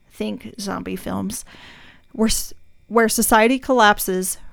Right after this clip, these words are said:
ranked as more resilient and able to plan ahead, both in terms of mental and practical preparation." So watching horror has helped us cope with real-world scenarios. When there's a, an apocal-, apocalypt-, an apocalyptic scenario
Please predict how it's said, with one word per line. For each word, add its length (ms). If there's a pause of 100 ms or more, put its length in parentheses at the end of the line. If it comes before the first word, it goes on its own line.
ranked 420
as 240
more 240
resilient 640
and 120
able 240
to 100
plan 320
ahead, 480
both 260
in 200
terms 360
of 180
mental 400
and 200
practical 460
preparation." 800 (1400)
So 100
watching 340
horror 260
has 140
helped 280
us 160
cope 460
with 160
real-world 420
scenarios. 720 (140)
When 120
there's 280 (100)
a, 100
an 60
apocal-, 640
apocalypt-, 640 (540)
an 120
apocalyptic 800
scenario 800